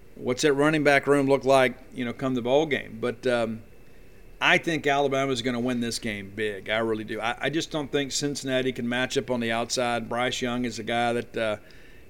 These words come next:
can make some things happen. He throws a very catchable ball. His ball placement's only gotten better as the year's gone on. How he played in that S E C championship game was just simply outstanding. He's won the Heisman Trophy now. The guy's ready to go.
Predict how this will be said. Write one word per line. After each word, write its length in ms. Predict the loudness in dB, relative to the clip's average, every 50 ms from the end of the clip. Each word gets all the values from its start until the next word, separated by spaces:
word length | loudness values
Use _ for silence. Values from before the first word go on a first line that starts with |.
| -2
can 160 | 0 0 2 4
make 200 | 4 4 4 4
some 160 | 0 -4 0
things 300 | 0 0 0 0 -2 -2
happen. 360 | -2 0 -2 -2 -4 -4 -6
He 80 | -6 -2
throws 260 | 0 2 2 2 0
a 80 | -2
very 300 | -2 2 2 4 4 4
catchable 500 | 2 2 2 2 2 0 -2 -4 -4 -2
ball. 480 | 0 0 2 2 2 2 0 -2 -4 -8 -12 -20 -16 -12
His 120 | -12 -10 -6
ball 260 | -2 0 2 2 2
placement's 500 | 0 0 2 2 2 0 -2 -6 -4 -2
only 200 | 0 0 0 0
gotten 320 | 2 0 0 0 -2 -2
better 280 | 0 2 2 4 4 2
as 100 | 0 0
the 80 | -2 0
year's 260 | 2 2 2 2 0
gone 200 | -2 -2 -2 -2
on. 320 | -2 -2 -2 -4 -6 -6
How 220 | -4 -4 -2 -2 -2
he 180 | -4 -4 -4
played 520 | -4 -4 0 2 2 4 4 2 2 0 -2
in 60 | -2
that 160 | -2 0 2
S 180 | 0 0 0 0
E 60 | -4
C 160 | -4 -6 -6
championship 520 | -4 -4 -4 -4 -4 -4 -4 -2 -4 -2 -2
game 260 | -2 -2 -2 -2 -4
was 120 | -6 -6
just 160 | -6 -4 -4 -2
simply 320 | -2 -4 -4 -4 -4 -4
outstanding. 600 | -4 -4 -6 -6 -6 -4 -6 -6 -6 -10 -14 -16 -18 -20 -20 -20 -20 -20 -20 -20 -20 -20 -20 -20 -20 -20 -20 -20 -20 -20 -20 -20 -20 -20 -20 -20 -20 -16 -12
He's 160 | -8 -4 0
won 140 | 0 2 2
the 60 | 2
Heisman 320 | 2 2 2 2 0 0
Trophy 360 | 2 4 6 6 6 6 2 0
now. 180 | 0 -2 -4 -4
The 80 | 0
guy's 280 | 4 6 6 6 6 6
ready 200 | 6 6 6 4
to 60 | 2
go. 360 | 4 4 4 6 4 2 0